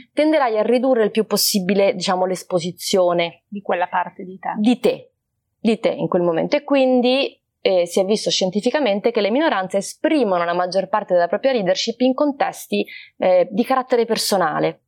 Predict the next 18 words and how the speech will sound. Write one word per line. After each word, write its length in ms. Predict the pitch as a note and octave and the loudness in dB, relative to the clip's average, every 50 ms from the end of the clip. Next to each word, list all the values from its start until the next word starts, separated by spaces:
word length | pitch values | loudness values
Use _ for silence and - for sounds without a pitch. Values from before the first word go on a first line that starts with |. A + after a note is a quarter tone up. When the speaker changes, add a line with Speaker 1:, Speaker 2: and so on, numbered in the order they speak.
| _ _ _ | _ _ _
Speaker 1:
che 160 | _ - A#3 | _ -4 -4
non 100 | B3 C4 | -2 0
è 60 | C4 | 0
neanche 300 | C4+ C#4+ D#4 E4 D#4 - C4 | 0 0 0 0 -2 -2 0
quello 180 | B3+ B3 A#3+ | 0 0 0
familiare, 420 | A#3+ B3+ B3+ C4+ C4+ C4+ C4+ C#4 C#4 | 0 -2 -2 0 0 0 0 0 0
molto 280 | B3+ B3 A#3+ - C4+ | 0 -2 -2 -2 -4
spesso 380 | B3 - - A#3 A3 - - F#3+ | -4 -2 -2 -2 -2 0 -2 -2
è 20 | |
il 120 | F#3 F#3+ - | -2 -2 -2
terzo, 640 | - G3 F3+ F3 - - - - A3+ A3+ C4 D4 - - - - - - - - | -2 -2 -2 -2 -6 -10 -6 -4 -2 -2 -2 -4 -8 -14 -20 -20 -20 -20 -20 -12
che 220 | _ - G#3+ G3 F#3 | _ -2 0 0 2
non 160 | G3 G3+ G#3 | 0 2 2
è 120 | G3+ F#3 | 4 2
né 160 | F3+ F#3+ G#3 A3+ | 4 2 2 2
lavoro 380 | A#3+ A3 G#3 G#3+ G#3+ G#3 F#3+ F3+ | 2 2 0 2 2 2 2 2
né 100 | F3+ F#3 | 2 0
famiglia, 720 | - - B3 A#3+ A3 F#3 F3 F3 F3 F#3+ G3 A3+ B3+ | 0 -2 -2 0 0 0 0 0 0 0 0 0 -2